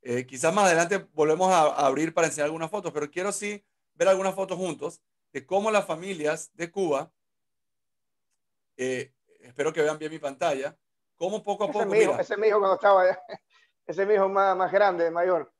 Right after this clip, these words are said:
Speaker 2: Nació
Speaker 1: Ok.
Speaker 2: en Cuba. El único
Speaker 1: Wow.
Speaker 2: que nació en Cuba.
Speaker 1: Ok. Entonces, mira, aquí están sentados en la sucá. Aquí está Rab David con sus, con sus amigos.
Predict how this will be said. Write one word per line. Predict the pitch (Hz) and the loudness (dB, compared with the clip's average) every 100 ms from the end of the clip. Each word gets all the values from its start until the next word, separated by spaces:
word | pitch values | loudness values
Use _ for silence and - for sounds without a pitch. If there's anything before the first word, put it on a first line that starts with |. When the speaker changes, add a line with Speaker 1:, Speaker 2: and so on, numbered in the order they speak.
| _ - | _ -2
Speaker 2:
Nació | 165 165 | -2 0
Speaker 1:
Ok. | 196 | -2
Speaker 2:
en | |
Cuba. | 196 170 135 - _ _ - | 2 0 0 -10 _ _ -4
El | 156 | -2
único | 196 202 | 0 0
Speaker 1:
Wow. | 185 | -2
Speaker 2:
que | 175 | -4
nació | 151 165 | -8 -10
en | |
Cuba. | 143 131 _ _ _ _ _ | -12 -16 _ _ _ _ _
Speaker 1:
Ok. | 123 120 117 147 _ _ _ _ _ _ _ _ | -20 -14 -14 -14 _ _ _ _ _ _ _ _
Entonces, | _ 131 139 | _ -6 -2
mira, | 160 160 | 2 2
aquí | 139 | 2
están | 151 175 | 0 0
sentados | 170 170 180 | 2 4 4
en | 170 | 4
la | 160 | 0
sucá. | 143 151 151 - _ _ | -2 0 0 0 _ _
Aquí | - 120 | -20 -18
está | 123 156 156 151 | -2 2 2 2
Rab | 139 | 0
David | 127 143 165 | 0 0 -2
con | 151 131 | -4 -10
sus, | 127 123 - _ _ _ _ _ | -12 -16 -18 _ _ _ _ _
con | _ 123 | _ -14
sus | 131 | -6
amigos. | 131 131 120 165 | -4 -2 -4 -8